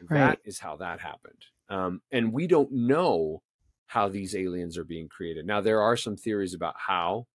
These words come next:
Speaker 2: and, and all that stuff, but, uh, we don't know for sure. Um, that's my take. But I want, I, I'm gonna let Shell kinda share how she, how she feels about some of this stuff too, 'cause
Speaker 1: Yep,
Speaker 2: it's important.
Speaker 1: I agree with that.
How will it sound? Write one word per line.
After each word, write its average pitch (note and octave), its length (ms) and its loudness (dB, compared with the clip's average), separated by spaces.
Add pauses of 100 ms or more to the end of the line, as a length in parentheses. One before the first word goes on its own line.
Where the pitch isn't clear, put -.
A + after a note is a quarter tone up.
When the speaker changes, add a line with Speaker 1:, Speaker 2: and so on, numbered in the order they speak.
Speaker 2:
and, F2 200 -10
and F2+ 120 -4
all F2 140 0
that - 80 -8
stuff, F#2+ 300 -2 (420)
but, G#2 440 -2 (180)
uh, G2+ 300 -2
we B2 120 2
don't A#2+ 140 4
know G#2 120 -2
for F#2 120 -6
sure. D#2+ 380 -2 (320)
Um, D#2+ 480 -4 (460)
that's C#3+ 240 -2
my A2 180 -2
take. D#2 240 -14
But A2 140 -2
I C3 40 4
want, C#3+ 220 -2
I, A#2+ 120 0
I'm B2 160 -6
gonna C3 100 -2
let G#2+ 160 -4
Shell G2 300 0
kinda E2+ 220 -4
share F2 280 0
how F2 160 -2
she, - 180 -6
how F#2 160 0
she G#2 160 0
feels E2 240 0
about C#2+ 160 -6
some D2+ 140 -4
of C#2 60 -8
this - 100 -8
stuff - 180 -8
too, D2 240 -6
'cause - 260 -10 (160)
Speaker 1:
Yep, F4+ 80 -2
Speaker 2:
it's - 60 -2
important. F2 360 2
Speaker 1:
I - 20 4
agree A3 480 -2
with A3+ 240 0
that. D3+ 400 2